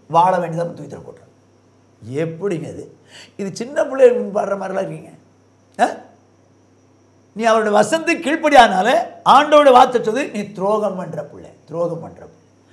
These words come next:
உன் வாழ்க்கை கொஞ்சம் யோசிச்சு பார், உன் வாழ்க்கை கொஞ்சம் யோசிச்சு பார். யாருங்க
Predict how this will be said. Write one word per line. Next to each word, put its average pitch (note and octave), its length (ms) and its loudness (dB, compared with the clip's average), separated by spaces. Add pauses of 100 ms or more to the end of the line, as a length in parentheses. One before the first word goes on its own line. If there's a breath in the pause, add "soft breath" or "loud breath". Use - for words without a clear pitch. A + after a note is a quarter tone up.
(220 soft breath)
உன் D3 120 -12
வாழ்க்கை A3+ 260 0
கொஞ்சம் F#3+ 260 -2
யோசிச்சு A2+ 380 0
பார், - 180 -16 (480)
உன் E3+ 140 -6
வாழ்க்கை G#3+ 240 0
கொஞ்சம் F3+ 240 -10
யோசிச்சு - 220 -18
பார். - 140 -20 (440 loud breath)
யாருங்க C4 460 6